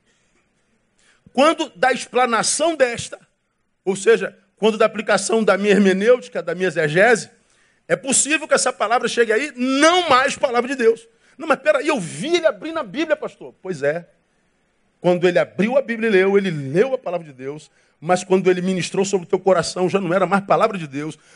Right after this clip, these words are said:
Portanto, não pode, sendo cristão de verdade, sentar e desligar o cérebro. Não pode sentar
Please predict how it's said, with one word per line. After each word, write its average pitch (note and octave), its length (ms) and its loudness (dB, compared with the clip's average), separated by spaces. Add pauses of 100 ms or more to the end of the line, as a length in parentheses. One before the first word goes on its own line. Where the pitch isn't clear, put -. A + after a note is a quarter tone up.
(140)
Portanto, A#3+ 520 -2 (380)
não B3+ 500 4
pode, F3 760 0 (200)
sendo C4 540 0
cristão G3 380 -4
de E3+ 80 -6
verdade, E3+ 500 2 (600)
sentar D#4+ 800 -2
e D#4 40 -6
desligar C#4 400 0
o C4 60 -2
cérebro. F3 480 -2 (2250)
Não D#4 200 0
pode C#4+ 380 -2
sentar C#4 800 -2